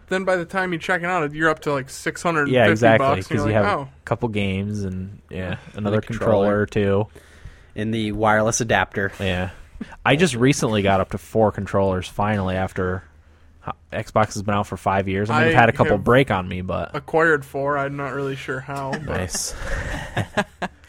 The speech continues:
Speaker 1: the
Speaker 2: What?
Speaker 1: only one that I know that I purchased,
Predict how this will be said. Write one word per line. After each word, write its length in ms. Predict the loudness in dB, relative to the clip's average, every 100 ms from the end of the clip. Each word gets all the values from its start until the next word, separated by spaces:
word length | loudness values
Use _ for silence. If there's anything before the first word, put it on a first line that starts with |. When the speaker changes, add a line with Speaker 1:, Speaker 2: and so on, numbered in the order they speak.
| 0
Speaker 1:
the 100 | 4
Speaker 2:
What? 100 | 6
Speaker 1:
only 240 | 6 2
one 260 | 4 2 2
that 100 | 4
I 100 | 4
know 540 | 2 2 2 2 -2
that 140 | -2 -2
I 120 | -2
purchased, 720 | 0 0 0 -2 -6 -10 -20